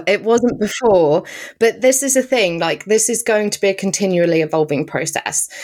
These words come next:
And it really matters to us having feedback from everyday E V drivers. You know, we, we could be missing something really, really obvious, but as far as I'm aware, what we've now got is wholly inclusive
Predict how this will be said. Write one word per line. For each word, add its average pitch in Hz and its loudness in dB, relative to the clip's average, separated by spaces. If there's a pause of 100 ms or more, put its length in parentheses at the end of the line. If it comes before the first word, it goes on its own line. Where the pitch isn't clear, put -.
(340)
And 202 0
it 196 2
really 208 2
matters 190 -4
to 175 -2
us 165 0
having 180 -2
feedback 175 -2
from 180 0
everyday 170 -2
E 165 4
V 170 0
drivers. 156 0 (360)
You 208 -2
know, 180 2
we, 208 2
we 208 0
could 226 0
be 202 0
missing 185 0
something 170 -2
really, 214 4
really 156 0
obvious, 160 0
but 165 0
as - -2
far 220 0
as 196 0
I'm 185 0
aware, 170 0 (640)
what 190 -2
we've 190 0
now 190 0
got - 0 (140)
is 170 0 (520)
wholly 175 0
inclusive 156 -2